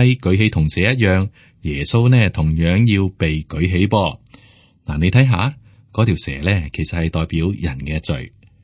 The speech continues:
基督為我哋成為最新嘅形象，被掛喺十字架上邊，因為佢擔當我哋嘅罪。摩西喺曠野點樣將蛇舉起，人子亦都要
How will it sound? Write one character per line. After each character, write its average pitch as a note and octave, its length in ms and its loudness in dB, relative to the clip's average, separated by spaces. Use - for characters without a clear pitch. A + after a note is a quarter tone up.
基 C#3+ 180 6
督 D3+ 200 2
為 G#2 220 4
我 A#2 140 4
哋 G#2+ 340 2
成 F2 220 0
為 F2+ 180 2
最 A2+ 240 2
新 F3 220 4
嘅 C3 100 6
形 D2+ 220 0
象， F2 420 0
被 F2 180 2
掛 G#2 260 0
喺 G#2 140 2
十 - 220 -4
字 E2 160 -8
架 F2 180 0
上 D2+ 260 -2
邊， C2+ 280 -6
因 A#2 140 6
為 G2+ 120 4
佢 F2 280 0
擔 C3 320 4
當 D3 240 6
我 F#2+ 140 2
哋 E2+ 80 -4
嘅 D#2 120 -4
罪。 C#2+ 320 -8
摩 C#3 260 4
西 D3 240 2
喺 G#2+ 180 -2
曠 F2+ 320 0
野 D#2+ 320 -2
點 F#2+ 160 0
樣 G#2 140 4
將 C3 260 4
蛇 B2 180 -2
舉 C#2+ 320 -2
起， G#2 380 0
人 F#2 280 4
子 G2+ 140 0
亦 A2 360 4
都 D#3 120 2
要 B2 600 0